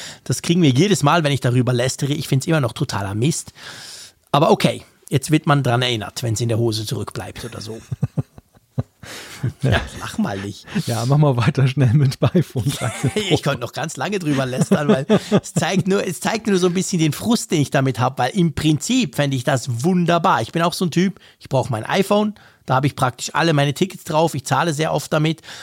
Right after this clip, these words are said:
Speaker 1: und dann noch so zwei, drei Karten, dann wär ich eigentlich safe. Das heißt, ich könnte tatsächlich mit dem mein, mein anderes Ding abdecken, aber eben so, na egal. Da komm, ganz schnell Themenwechsel und zwar <laughs> zum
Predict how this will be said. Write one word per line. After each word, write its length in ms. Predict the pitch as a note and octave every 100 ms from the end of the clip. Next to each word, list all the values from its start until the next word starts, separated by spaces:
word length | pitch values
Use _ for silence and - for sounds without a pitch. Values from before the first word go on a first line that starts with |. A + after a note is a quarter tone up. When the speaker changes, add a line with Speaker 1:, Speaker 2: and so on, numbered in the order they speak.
| -
Speaker 1:
und 140 | D#3+
dann 140 | D3 E3
noch 140 | F3
so 140 | - E3
zwei, 460 | - E3 C#3+ E3+
drei 320 | E3 B2+ C#3
Karten, 500 | D#3+ - D#3 E3 A#2
dann 160 | A2+ B2+
wär 140 | C#3
ich 160 | D#3+ -
eigentlich 480 | C#3 E3+ F3+ - -
safe. 400 | F#3+ C#3 A2+ -
Das 140 | -
heißt, 200 | C3 C#3+
ich 80 | D3
könnte 200 | - D3+
tatsächlich 560 | - C3+ C#3+ C3 - F3+
mit 200 | F#3 C#3
dem 260 | D3+ F3 F3 - - - - - _ _ -
mein, 540 | G#3+ G#3 F3 F3+ F3 G3+
mein 240 | E3+ E3+
anderes 420 | - F3+ F#3 E3+
Ding 220 | - F#3 F#3
abdecken, 640 | F#3+ - D#3 - - A2+
aber 220 | A#2+ C3
eben 280 | F3+ E3 B2+
so, 240 | A2+ D#3 D3+
na 160 | D#3
egal. 380 | D#3 C#3 E2+ E2+ - _
Da 240 | - D3+ C#3+
komm, 220 | C3+ G#2+
ganz 220 | - F3 F#3+
schnell 180 | E3+
Themenwechsel 600 | E3+ E3+ F#3 C#3+ D3 - D#3+
und 220 | - C3
zwar 340 | B2+ C3 B2+
<laughs> 0 |
zum 320 | - C#3 B2+